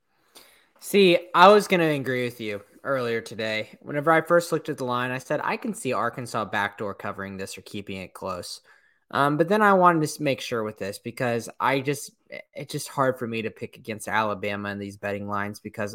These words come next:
I just feel stupid whenever they come out and blow the spread away by ten,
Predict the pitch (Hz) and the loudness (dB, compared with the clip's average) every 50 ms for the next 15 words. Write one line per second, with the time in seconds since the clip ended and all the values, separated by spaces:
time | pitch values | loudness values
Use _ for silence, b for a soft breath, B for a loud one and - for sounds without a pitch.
0 | - - - 117 110 113 - - - 123 104 - - - - - 120 113 - - | -6 -6 -4 -4 -4 -6 -8 -6 -6 -6 -6 -4 -6 -8 -6 -4 -4 -4 -4 -6
1 | 101 104 101 101 101 98 98 95 95 - - 104 98 95 95 69 78 95 - 110 | -8 -6 -6 -4 -4 -4 -4 -6 -6 -6 -8 -6 -4 -4 -6 -6 -6 -6 -4 -2
2 | 107 107 98 98 101 87 - b b b b _ - - - - - 101 95 95 | 0 0 0 0 -2 -4 -6 b b b b _ -8 -8 -4 0 0 2 2 2
3 | 95 95 92 92 92 92 95 98 - _ - - 104 95 92 95 101 | 2 0 0 0 0 0 0 -2 -4 _ -8 -6 -6 -6 -6 -8 -12